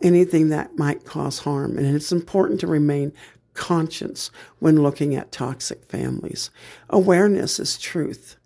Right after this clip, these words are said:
And once we see truth, we begin to find the right mindfulness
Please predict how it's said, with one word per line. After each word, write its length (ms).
And 160
once 280
we 140
see 300
truth, 580
we 120
begin 480
to 100
find 400
the 100
right 300
mindfulness 920